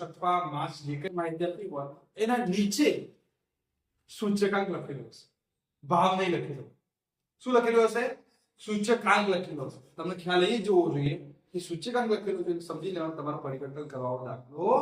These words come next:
હશે. અચલ આધારને પારંપરિક આધારના સૂચકાંકમાં પરિવર્તન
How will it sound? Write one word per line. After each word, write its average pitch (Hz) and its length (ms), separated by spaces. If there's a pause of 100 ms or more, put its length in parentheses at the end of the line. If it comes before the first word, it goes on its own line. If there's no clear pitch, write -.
(480)
હશે. - 160 (3000)
અચલ 311 320
આધારને 202 400 (1000)
પારંપરિક 294 460
આધારના 240 400
સૂચકાંકમાં 214 640
પરિવર્તન 156 360